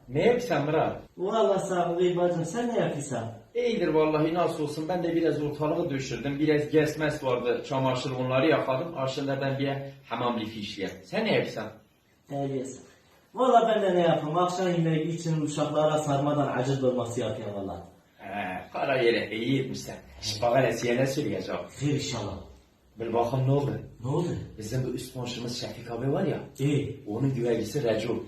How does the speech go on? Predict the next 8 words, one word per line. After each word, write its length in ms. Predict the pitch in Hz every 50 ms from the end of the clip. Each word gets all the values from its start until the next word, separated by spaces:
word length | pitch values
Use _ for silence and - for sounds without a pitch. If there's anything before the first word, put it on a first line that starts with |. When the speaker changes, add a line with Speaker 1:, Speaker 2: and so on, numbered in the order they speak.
| - -
Speaker 2:
İyi. 300 | 123 131 131 - - - -
Speaker 1:
Sen 320 | - 143 139 135 135 -
kalk, 540 | 147 160 165 165 160 160 160 160 156 - -
arvadın 600 | 131 131 123 127 135 135 135 135 147 151 139 - - 147
bütün 500 | - - - - 208 220 - 180 175 175 156 - -
hışırlarını 600 | 156 143 - 156 135 135 135 135 131 135 135 131
sat. 300 | - - 139 120 - - - - - 131
Speaker 2:
Şşş! 840 | - - - - - - - - - - - - - - - -